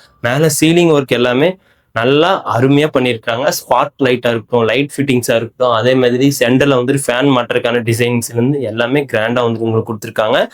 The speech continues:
ஹாலுக்கு பக்கத்துலயே பாத்தீங்கன்னா, உங்களுக்கு ஒரு தனியாவே வந்துட்டு ஒரு பூஜை ரூம் வந்துட்டு உங்களுக்கு கொடுத்துருக்காங்க.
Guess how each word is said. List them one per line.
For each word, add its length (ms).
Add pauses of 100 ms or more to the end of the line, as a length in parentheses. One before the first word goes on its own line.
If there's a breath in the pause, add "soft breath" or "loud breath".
(340 loud breath)
ஹாலுக்கு 500
பக்கத்துலயே 500
பாத்தீங்கன்னா, 400
உங்களுக்கு 280
ஒரு 160
தனியாவே 520
வந்துட்டு 340
ஒரு 180
பூஜை 300
ரூம் 200
வந்துட்டு 260
உங்களுக்கு 320
கொடுத்துருக்காங்க. 580